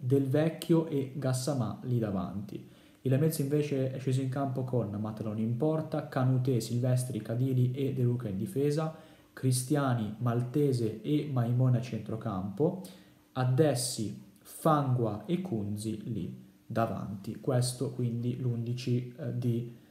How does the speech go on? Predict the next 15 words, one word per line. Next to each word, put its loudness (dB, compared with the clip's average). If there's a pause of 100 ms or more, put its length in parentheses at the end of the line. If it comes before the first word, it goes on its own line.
(220)
eh, -6 (300)
mister 0 (420)
Novelli. 0 (200)
E 4
prossima 0
giornata, 2
perché -6
a -10
questo -4
punto 0
ci -4
interessa, -4
eh, -4
in 0
particolare -2